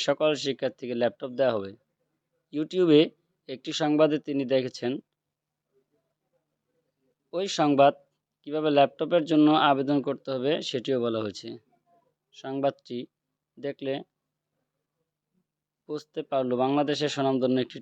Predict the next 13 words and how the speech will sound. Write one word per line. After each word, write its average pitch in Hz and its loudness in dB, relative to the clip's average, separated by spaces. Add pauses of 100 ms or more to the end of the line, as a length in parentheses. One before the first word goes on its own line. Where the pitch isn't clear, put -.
টেলিভিশনের 131 -2 (140)
সংবাদ। 110 -6 (1600)
খেয়াল 127 -4
করবে, 135 -2
বাংলাদেশের 139 0
স্বনামধন্য 131 -2 (100)
একটি - -12
টেলিভিশনের 139 0 (460)
সংবাদ। 110 -10 (1080)
জ্যোতির 151 -6
মনে 156 6
কোনো 143 4 (440)
সন্দেহ 139 0